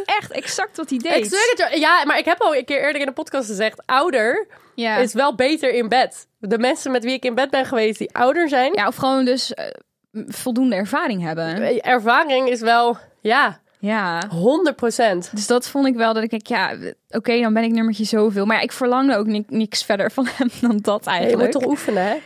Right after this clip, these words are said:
Speaker 1: En het was wel gewoon, eh, dat ik denk, ja, hij
Speaker 2: Hij
Speaker 1: wist
Speaker 2: had
Speaker 1: wel,
Speaker 2: geoefend.
Speaker 1: hij wist wel waar de clitoris zat. <laughs>
Speaker 2: Als je op je linkerflap aan het draaien is, dat je denkt, "Nee, niet
Speaker 1: Ja,
Speaker 2: dit."
Speaker 1: er zijn ook mensen die dat niet weten,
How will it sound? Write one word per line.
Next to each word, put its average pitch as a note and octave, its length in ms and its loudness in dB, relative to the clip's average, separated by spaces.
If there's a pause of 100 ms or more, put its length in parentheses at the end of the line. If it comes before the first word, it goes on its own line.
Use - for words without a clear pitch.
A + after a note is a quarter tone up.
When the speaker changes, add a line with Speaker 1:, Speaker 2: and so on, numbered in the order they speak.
(340)
Speaker 1:
En D#4 160 2
het D#4+ 100 0
was D#4 180 -2
wel D#4 220 2
gewoon, C4 460 2
eh, G#3+ 260 0
dat A#3+ 100 -4
ik A3+ 80 -6
denk, B3 160 -4
ja, C#4 200 -2
hij A#3+ 200 0
Speaker 2:
Hij - 20 0
Speaker 1:
wist B3+ 160 4
Speaker 2:
had C4+ 100 2
Speaker 1:
wel, C4+ 100 0
Speaker 2:
geoefend. C4+ 380 -4
Speaker 1:
hij C#4 160 0
wist D#4 200 -4
wel F4 180 0
waar C#4+ 160 0
de C4+ 140 -6
clitoris G#4 720 2
zat. - 360 -2 (640)
<laughs> - 260 0
Speaker 2:
Als - 100 -2
je - 60 4
op A#3 80 -6
je C4 100 0
linkerflap B3+ 640 -2
aan A#3 100 0
het A#3 100 -2
draaien A3+ 540 -2
is, D4 100 -8
dat C4 120 -6
je A#3+ 80 -4
denkt, A#3+ 240 -2 (180)
"Nee, D#4+ 280 2
niet E4 220 0
Speaker 1:
Ja, - 60 0
Speaker 2:
dit." C5 240 2
Speaker 1:
er G4 60 0
zijn F4+ 200 0
ook G4+ 60 -4
mensen E4+ 320 -2
die D4+ 100 0
dat D4 200 -4
niet C4 260 0
weten, G3 480 -2